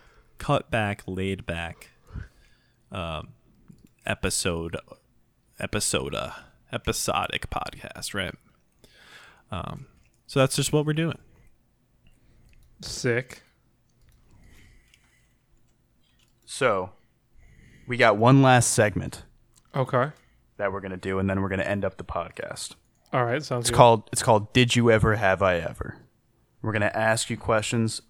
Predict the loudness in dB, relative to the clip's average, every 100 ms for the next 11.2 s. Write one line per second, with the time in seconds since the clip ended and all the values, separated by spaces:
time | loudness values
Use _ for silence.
0 | -10 -6 -4 -4 -4 -6 -8 -8 -8 -10
1 | -10 -6 0 0 0 -4 -2 0 0 0
2 | -6 -20 -20 -20 -20 _ -10 -6 -6 -2
3 | 0 0 -2 -10 -6 -4 -2 0 0 0
4 | -2 -2 -2 0 0 0 2 4 2 0
5 | -8 _ _ _ -8 -6 -6 -2 -2 -2
6 | -6 -4 -4 -2 -2 -4 -2 2 2 2
7 | -2 -2 0 -2 -2 -2 -2 -4 -6 -8
8 | -10 -16 -20 -20 _ _ _ -10 -4 -2
9 | -4 -8 -20 _ _ _ 4 6 6 6
10 | 4 4 0 -10 _ _ _ -20 -8 2
11 | 4 4